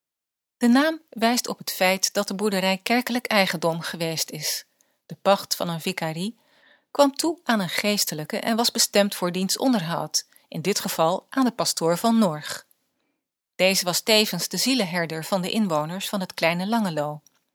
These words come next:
Vermoedelijk werd de vicarie al halverwege de dertiende eeuw gesticht. Toen Drenthe in vijftien achtennegentig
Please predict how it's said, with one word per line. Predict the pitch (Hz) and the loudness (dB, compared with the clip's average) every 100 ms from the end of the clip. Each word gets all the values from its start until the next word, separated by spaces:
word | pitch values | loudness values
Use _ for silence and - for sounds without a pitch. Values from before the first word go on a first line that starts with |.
| _ _ _ _ _ _ _ | _ _ _ _ _ _ _
Vermoedelijk | 247 240 269 254 226 - - | 2 4 4 2 -2 -2 0
werd | 190 | 0
de | 196 | 0
vicarie | - 185 165 160 190 196 - _ | -6 -4 -4 -2 -4 -6 -14 _
al | 269 214 | 2 4
halverwege | 220 269 262 196 202 196 175 | 2 2 0 -2 0 -2 -6
de | 147 | -2
dertiende | 175 190 202 180 160 | -2 0 -2 -4 -4
eeuw | 160 | -6
gesticht. | 160 - - 311 - - - _ _ _ _ _ _ _ _ _ _ _ _ _ _ _ | -4 -2 0 -2 -4 -12 -18 _ _ _ _ _ _ _ _ _ _ _ _ _ _ _
Toen | 285 262 | 0 4
Drenthe | 285 294 - - | 4 4 0 -2
in | 190 180 | -4 -2
vijftien | 220 214 - 165 | 0 0 -4 -4
achtennegentig | 233 226 175 165 185 185 190 185 185 - | -4 -4 -4 -2 -2 -2 -4 -6 -6 -10